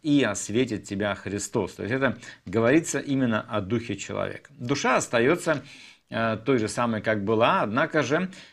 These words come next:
как мы уже сказали, в результате грехопадения происходят некоторые изменения.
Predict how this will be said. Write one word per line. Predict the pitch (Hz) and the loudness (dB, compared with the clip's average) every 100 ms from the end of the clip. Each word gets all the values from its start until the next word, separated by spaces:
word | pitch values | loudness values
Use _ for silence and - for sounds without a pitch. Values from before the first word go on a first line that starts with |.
| _ | _
как | 113 113 | -6 0
мы | 117 | 2
уже | 110 | 0
сказали, | 101 110 104 156 147 | 0 0 4 6 6
в | |
результате | 117 120 120 104 | 2 2 0 2
грехопадения | 104 117 117 110 113 123 170 170 | 2 0 0 -2 2 2 2 0
происходят | 147 127 117 117 147 156 - | -2 0 0 0 0 0 0
некоторые | 101 113 113 110 107 - 131 | -2 -2 -4 -6 -4 -4 -6
изменения. | 95 101 101 113 92 - | -6 -4 -2 -2 -2 -8